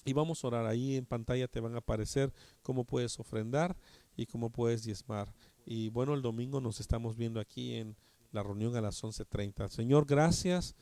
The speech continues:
por tu provisión. Gracias por bendecir la obra de nuestras manos en medio de estos tiempos complejos, en medio de estos tiempos, eh, que hay mucha necesidad.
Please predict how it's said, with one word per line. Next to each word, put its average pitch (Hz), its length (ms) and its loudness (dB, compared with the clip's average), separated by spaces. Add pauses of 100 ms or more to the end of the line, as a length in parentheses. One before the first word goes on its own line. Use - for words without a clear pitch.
(400)
por 117 200 4
tu 120 100 0
provisión. 120 560 2
Gracias 123 480 0
por 127 340 0
bendecir 117 520 0
la 117 100 0
obra 113 140 0
de 110 60 -4
nuestras 107 380 -6
manos 147 400 2
en 110 200 -4
medio 120 240 0
de 117 80 0
estos - 320 -6
tiempos 143 580 0 (320)
complejos, 143 840 0
en 123 120 -6
medio 117 220 -2
de 117 80 0
estos - 260 -10
tiempos, 127 500 -2 (1160)
eh, 113 640 0
que 113 640 -2
hay 123 560 -2
mucha 143 460 -4
necesidad. 123 640 -2